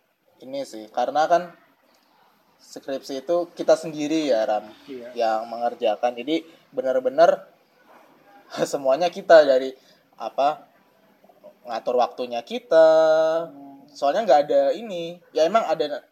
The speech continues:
Speaker 1: namanya dosen pembimbing.
Speaker 2: Iya.
Speaker 1: Namun hampir keseluruhannya itu kita sendiri yang mengerjakan. Pembimbing itu hanya, eh, seperti mengarahkan.
Speaker 2: Tugasnya dosen pembimbing yaitu mengarahkan.
Speaker 1: Mengarahkan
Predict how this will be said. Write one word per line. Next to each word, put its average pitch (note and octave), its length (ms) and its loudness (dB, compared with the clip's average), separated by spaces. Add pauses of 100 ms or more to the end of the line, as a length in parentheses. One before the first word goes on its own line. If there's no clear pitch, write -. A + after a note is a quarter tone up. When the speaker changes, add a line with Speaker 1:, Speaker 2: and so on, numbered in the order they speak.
(120)
Speaker 1:
namanya C#3+ 360 -4
dosen D#3 320 -6
pembimbing. B2+ 800 -12
Speaker 2:
Iya. A2+ 320 -12 (240)
Speaker 1:
Namun C#3 580 -4 (560)
hampir C3 460 -4 (180)
keseluruhannya C3 880 -8
itu A#3 140 -6 (320)
kita - 260 -2
sendiri D#3 380 -10
yang D3 340 -6
mengerjakan. C#3 800 -2
Pembimbing B2 480 -12
itu F3 180 -6
hanya, C3+ 460 -2 (440)
eh, B2 180 -2
seperti B2 320 -10
mengarahkan. B2+ 840 -2
Speaker 2:
Tugasnya C#3 380 -4
dosen C#3+ 280 -8
pembimbing C#3 500 -8
yaitu D#3 380 -8
mengarahkan. C3+ 560 -2
Speaker 1:
Mengarahkan C3+ 300 4